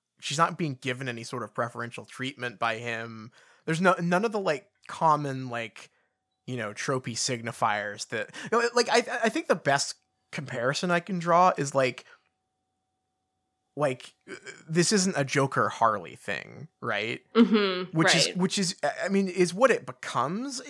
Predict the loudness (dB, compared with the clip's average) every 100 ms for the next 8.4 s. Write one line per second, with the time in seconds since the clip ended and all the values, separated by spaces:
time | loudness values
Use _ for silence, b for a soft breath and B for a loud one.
0 | -14 -12 -8 -6 -4 -4 -6 -6 -6 -2
1 | 0 2 0 -2 -4 -8 -4 -2 0 0
2 | 0 0 2 2 2 0 -6 -8 -8 -8
3 | -8 -8 -10 -10 -10 -6 -6 -4 -2 -2
4 | -4 B B B B _ _ -6 -2 -2
5 | 0 0 0 0 -4 -6 2 2 4 0
6 | -4 -6 2 2 2 0 -6 -8 -6 -6
7 | -6 -12 -10 0 0 0 -6 -6 -10 _
8 | -10 -8 -8 -12